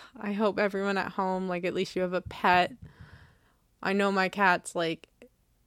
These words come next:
alternatively, like, super annoyed that I'm here and loves it. Um, but yeah, half the time she's like, "Why are they still here? Why won't they leave?" All right,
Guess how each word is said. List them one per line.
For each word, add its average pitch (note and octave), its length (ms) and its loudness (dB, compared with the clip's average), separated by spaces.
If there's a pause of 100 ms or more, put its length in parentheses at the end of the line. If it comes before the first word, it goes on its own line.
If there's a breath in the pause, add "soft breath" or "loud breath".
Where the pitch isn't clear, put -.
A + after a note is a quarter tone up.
(140)
alternatively, G3+ 1000 4
like, F3 200 -2
super G#3+ 440 0
annoyed F#3 440 2
that F3+ 120 2
I'm F3 200 0
here F3 480 0
and E3 260 -2
loves E3 320 -2
it. D4+ 320 0 (240)
Um, E3 580 -4 (220 soft breath)
but F3+ 120 -2
yeah, F3+ 160 2
half F3 220 4
the G3 80 -4
time F3+ 220 -4
she's - 260 -8
like, - 320 -10
"Why G#3+ 300 2
are D#4 80 0
they D#4 160 -2
still C4+ 300 -4
here? - 600 -4 (680)
Why G#3 200 -6
won't C4+ 240 -4
they A3 160 -2
leave?" E3+ 540 -8 (2000 soft breath)
All C4 100 4
right, C4 380 8